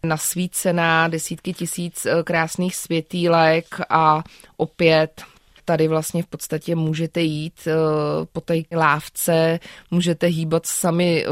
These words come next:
stromy, které jsou prostě neskutečně vysoký, ale ten pohled vlastně na ty Alpy a ten krásný výhled až do těch, eh, eh, rakouských Alp na Salzburg a tak dále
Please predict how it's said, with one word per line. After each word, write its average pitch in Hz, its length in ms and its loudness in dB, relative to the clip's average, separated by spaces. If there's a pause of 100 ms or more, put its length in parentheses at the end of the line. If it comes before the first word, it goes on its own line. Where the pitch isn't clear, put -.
(220)
stromy, 160 540 2
které 156 260 -2
jsou 160 240 -4
prostě 165 340 -6
neskutečně 165 760 0
vysoký, 165 600 0
ale 160 220 2 (360)
ten 180 200 4
pohled 160 400 4
vlastně 165 320 0
na 160 100 2
ty - 180 -4
Alpy 160 640 4
a 147 100 -2
ten 170 180 -2
krásný 175 560 2
výhled 165 600 0
až 165 140 -2
do 156 100 -2
těch, 160 360 -6
eh, - 40 -4
eh, 151 680 0
rakouských 160 760 -2
Alp 156 280 0
na 151 100 -2
Salzburg 156 720 -2
a - 20 -10
tak 156 220 -6
dále 156 300 -2